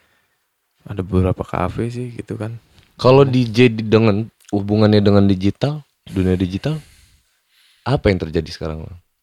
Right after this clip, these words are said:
Speaker 1: Dengan dunia digital. Sekarang ini gua tuh kurang ngikuti juga sih, gitu loh. Karena kan udah lama kan gua vakum ya, gitu.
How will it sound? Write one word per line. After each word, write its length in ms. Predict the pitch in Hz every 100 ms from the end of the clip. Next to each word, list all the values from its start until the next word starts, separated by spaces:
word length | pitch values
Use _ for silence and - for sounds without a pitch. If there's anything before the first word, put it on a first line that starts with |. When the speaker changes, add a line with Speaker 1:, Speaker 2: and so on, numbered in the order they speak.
| _ _ _ _
Speaker 1:
Dengan 240 | 104 98 95
dunia 280 | 87 90 90
digital. 800 | 90 95 92 _ 98 90 87 92 _ _ - - _ _ _ _ _ _ _ - _ _ _ _ _ _ _ _ _ 110
Sekarang 400 | - 107 104 110
ini 100 | 110
gua 180 | 107 104
tuh 200 | - 113
kurang 600 | 117 110 104 104 104 107 _ _ _ -
ngikuti 460 | 110 104 110 -
juga 420 | 104 123 104 98
sih, 220 | - - 90 _ _ _
gitu 260 | - 101 -
loh. 120 | - - - _
Karena 220 | - 98 95
kan 180 | 107
udah 180 | 104 95 92 _ _ _ _ _ _ _ _ _ _ _ _ _ _ _ _ _
lama 360 | - 95 95 98
kan 160 | - 92
gua 180 | 98 95
vakum 460 | - 95 - - 87
ya, 140 | 92 98
gitu. 300 | 107 - -